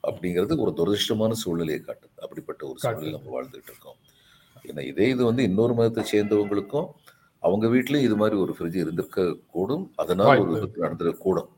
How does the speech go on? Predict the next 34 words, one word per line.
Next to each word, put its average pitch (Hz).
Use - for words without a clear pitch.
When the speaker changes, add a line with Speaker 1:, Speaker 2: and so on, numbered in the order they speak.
Speaker 1:
அதை 73
இல்லைன்னு 85
சொல்லி 82
சொல்ல 69
முடியாது. -
ஆனா 92
பிற 82
மதத்தை 120
சேர்ந்தவள் 123
என்ற 110
ஒரே 101
காரணத்திற்காக 113
அந்த, 85
ஆஹ், 80
வெடிப்பு 101
வந்து, 85
ஆஹ், 69
பயங்கரவாதத்துக்கு 90
சம்மந்தப்பட்டதுன்னு 76
சொல்றது 71
வந்து 71
தவறு. 64
ஆனா 98
அதே 104
சமயம் 156
எந்த 104
ஒரு 170
வெடிப்பு 135
வந்தாலும் 131
அதற்கான 107
காரணம் 98
என்னன்னு 87
சொல்லி 87
கண்டுபிடிக்கணும் 76